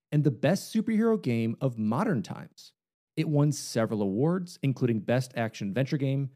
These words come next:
Best Game, and Game of the Year from various media outlets. And it held the Guinness World Record for most critically acclaimed superhero game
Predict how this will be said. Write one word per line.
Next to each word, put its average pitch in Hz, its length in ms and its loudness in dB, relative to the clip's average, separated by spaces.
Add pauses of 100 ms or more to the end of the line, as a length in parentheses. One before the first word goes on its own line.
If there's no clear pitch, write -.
(140)
Best - 340 -2
Game, 170 400 -2 (280)
and 202 260 4
Game 165 200 6
of 165 100 2
the 165 80 4
Year 131 320 2
from 123 180 -2
various 113 320 2
media 113 280 0
outlets. - 460 -4 (260)
And 143 120 2
it 151 80 -2
held 180 460 0
the 156 80 2
Guinness 180 400 0
World 175 260 2
Record 175 360 -2
for 127 300 0 (240)
most 147 560 0
critically 208 400 -2
acclaimed 170 400 -2
superhero 165 880 -2
game 127 340 -6